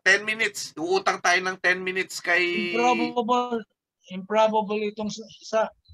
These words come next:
Speaker 2: improbable ang, ah, ang sasabihin ko.
Speaker 1: Hmm.
Speaker 2: Pag naging, ah, Secretary of Education ako, magkakaroon ng revolusyon.
Speaker 1: <laughs>
Speaker 2: Nawala tayo.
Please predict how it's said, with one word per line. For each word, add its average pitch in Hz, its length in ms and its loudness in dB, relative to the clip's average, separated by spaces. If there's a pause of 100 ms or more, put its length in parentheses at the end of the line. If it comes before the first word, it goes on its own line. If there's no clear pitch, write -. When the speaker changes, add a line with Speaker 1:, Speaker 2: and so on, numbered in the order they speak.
(180)
Speaker 2:
improbable 233 760 0
ang, 240 300 -2
ah, 220 400 -2
ang 226 80 -12
sasabihin 196 560 -4
ko. 190 320 -2 (480)
Speaker 1:
Hmm. 131 160 -14 (640)
Speaker 2:
Pag 208 160 -4
naging, 233 640 -2
ah, 220 560 0 (480)
Secretary 220 720 -2
of 214 240 -6
Education 208 640 -4
ako, 185 400 -2
magkakaroon 190 640 -4
ng 180 80 -8
revolusyon. 165 480 -6 (1300)
Speaker 1:
<laughs> - 1120 -20 (1500)
Speaker 2:
Nawala 190 320 -4
tayo. 175 480 -4